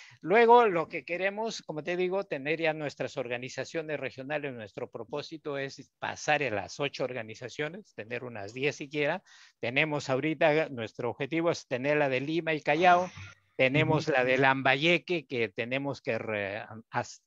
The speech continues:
Speaker 1: reflotarlo porque ya hace muchos años que no voy. Tenemos la de Ayacucho y tenemos la de Tumbes. Cinco. Nos faltan tres organizaciones regionales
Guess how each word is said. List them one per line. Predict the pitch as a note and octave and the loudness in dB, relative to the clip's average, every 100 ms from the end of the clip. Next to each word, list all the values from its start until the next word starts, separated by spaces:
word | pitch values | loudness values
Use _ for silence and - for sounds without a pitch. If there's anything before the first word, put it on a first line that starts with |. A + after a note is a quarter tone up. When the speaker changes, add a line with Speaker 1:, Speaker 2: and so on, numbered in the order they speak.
| - | -8
Speaker 1:
reflotarlo | C#3 D3 B2 D3 B2+ - D#3+ D#3+ D3 | -2 0 0 0 2 4 4 4 -2
porque | B2 G#2+ A2+ G#2+ G2 G#2 G#2 B2 _ | -4 -6 -4 -4 -6 -12 -18 -20 _
ya | A#2 A#2 A#2+ C3 B2+ B2 A#2+ A2 | -10 -2 2 4 4 4 2 0
hace | - | -4
muchos | A#2 C3+ C3 D3 A#2 | -6 -8 -2 0 2
años | D3 C#3+ B2+ | 0 -2 -4
que | C3+ | -4
no | C3+ | -2
voy. | C#3 F3+ F#3+ - - - - | 2 2 2 -4 -18 -20 -20
Tenemos | - C3+ D3+ D3+ C#3 | -6 -2 0 2 4
la | C3 | 4
de | C3 | 4
Ayacucho | B2+ A#2 A2 F#3 G#3 - A3 B3 - _ _ | 2 2 0 2 0 2 0 0 -8 _ _
y | C3+ | -8
tenemos | C3 C3 D3+ D#3+ D#3 C3 | -4 -2 -2 -2 -2 2
la | A#2+ | 2
de | A2 A2 - | 2 -4 0
Tumbes. | F#3 G3 C#3 G#2 F#2 | 2 2 2 -4 -6
Cinco. | - - G#3+ F#3+ B2 A#2 | -8 -4 -2 -2 -2 -6
Nos | A#2 - | -6 0
faltan | F#3 F#3 D3 A#2+ | 2 2 0 -2
tres | F3 A3 G3 | -4 -4 -2
organizaciones | E3 D3 C3 B2+ - - F#3+ F#3+ D#3+ | -4 -2 -4 -6 -8 -8 -6 -4 -2
regionales | C#3 A#2+ C#3+ F#3+ A#3+ C#4+ | -4 -4 -6 -2 -2 -2